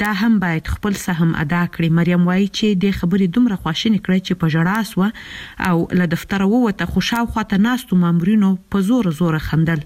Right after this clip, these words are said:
مریم د ماین په چاودنه کې زخمي او معلوله شوې ده. هغې هیومن رایټس واچ ته ویلي چې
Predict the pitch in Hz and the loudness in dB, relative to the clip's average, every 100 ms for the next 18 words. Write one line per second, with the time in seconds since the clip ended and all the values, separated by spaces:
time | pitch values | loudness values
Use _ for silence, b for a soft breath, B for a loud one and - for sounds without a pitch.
0 | B B B - 233 277 277 254 247 247 | B B B -2 0 2 2 2 2 2
1 | 240 196 180 170 190 180 180 156 165 202 | 0 -2 -2 0 0 0 -2 -2 -2 0
2 | 214 196 160 156 156 147 - 156 151 156 | 2 2 0 0 0 -2 -2 -2 -2 -4
3 | - - - 190 180 208 196 190 180 180 | -6 -16 -4 -2 -2 -2 0 0 0 -4
4 | - 202 202 - 170 185 208 - | -2 -4 -2 0 2 2 2 0